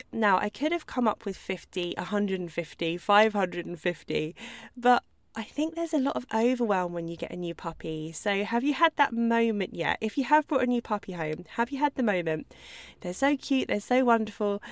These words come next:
they're so lovely, they're running around, and then you suddenly turn around and look at them and you think, "Oh gosh,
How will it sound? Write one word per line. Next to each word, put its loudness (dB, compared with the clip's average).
they're -2
so 0
lovely, 4
they're 0
running 2
around, 2
and -2
then 2
you 0
suddenly 0
turn 0
around 0
and -6
look -4
at -6
them -6
and -8
you -8
think, -8
"Oh 6
gosh, 4